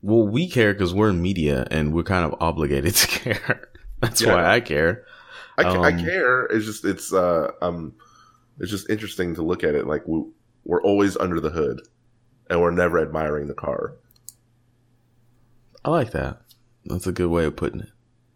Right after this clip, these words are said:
Speaker 1: You should put that on a t-shirt.
Speaker 2: Should.
Speaker 1: Always under the hood, never admiring the car, and nobody's a mechanic. So what are you doing under there?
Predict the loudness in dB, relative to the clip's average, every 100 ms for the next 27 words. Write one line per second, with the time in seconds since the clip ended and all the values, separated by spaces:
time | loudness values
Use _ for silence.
0 | -8 -4 -2 -2 -2 -2 -2 -4 -4 -6
1 | -6 -10 -12 -20 _ _ -20 -20 -20 -12
2 | -10 -12 -16 _ _ -8 2 6 6 4
3 | 0 -2 -4 -4 -6 -6 -10 -10 -4 -2
4 | 0 -2 -2 -2 -2 -4 -4 -4 -4 -10
5 | _ -6 -2 -2 -2 -2 -4 -8 -8 -8
6 | -8 -8 -12 _ _ -14 -6 -2 -2 -2
7 | -4 -6 -8 -10 -12